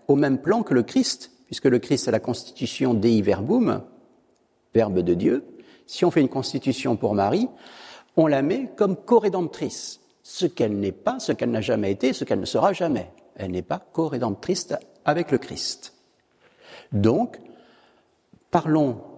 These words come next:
de Marie en conclusion, en synthèse du chapitre, euh, de, de la Constitution sur l'Église.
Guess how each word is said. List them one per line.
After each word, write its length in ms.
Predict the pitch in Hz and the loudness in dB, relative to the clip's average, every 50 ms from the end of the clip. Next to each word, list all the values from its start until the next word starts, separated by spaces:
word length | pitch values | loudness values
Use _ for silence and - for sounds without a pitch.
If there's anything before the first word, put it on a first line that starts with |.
| - - - | -20 -12 -8
de 180 | 117 107 131 131 | 0 2 2 4
Marie 520 | 120 113 101 95 95 - 127 180 233 269 - - - _ _ _ _ _ _ _ - | 4 2 0 -2 -2 -2 -2 -2 -2 -4 -6 -10 -20 _ _ _ _ _ _ _ 0
en 800 | 147 135 131 123 113 - - - - - - - - - - - | 2 2 2 2 0 -2 -6 -14 -20 -20 -20 -20 -20 -20 -18 -2
conclusion, 800 | - 233 254 247 - - 185 165 131 101 90 87 92 90 - - - - _ _ _ _ _ _ _ | 0 2 2 2 0 0 0 0 0 0 -2 -4 -6 -6 -6 -8 -14 -20 _ _ _ _ _ _ _
en 100 | - 165 | 0 0
synthèse 760 | 160 - - 143 127 117 - - - 107 135 175 202 - - - - - - | 0 0 0 -2 -2 -2 0 2 2 4 4 2 0 -2 -8 -14 -20 -14 -10
du 200 | - 95 98 127 | -6 -2 -2 0
chapitre, 580 | 160 - - 113 - - 117 - - - - - - - _ _ _ | 0 0 0 0 0 0 0 -2 -2 -4 -12 -18 -20 -20 _ _ _
euh, 200 | - 123 107 107 | 4 4 4 4
de, 180 | 104 110 113 180 | 4 4 2 2
de 140 | - 127 156 | 4 2 2
la 80 | 190 | 0
Constitution 680 | - 160 147 - - - - 220 - - - 147 349 202 - _ - - _ _ | 0 -2 -4 -4 -6 -6 -6 -8 -10 -8 -6 -6 -6 -6 -10 _ -20 -20 _ _
sur 380 | - - - - - 202 175 147 | -20 -18 -4 0 0 2 2 2
l'Église. 520 | 110 107 92 92 85 85 90 90 - - | 2 0 0 -2 -6 -6 -8 -10 -12 -16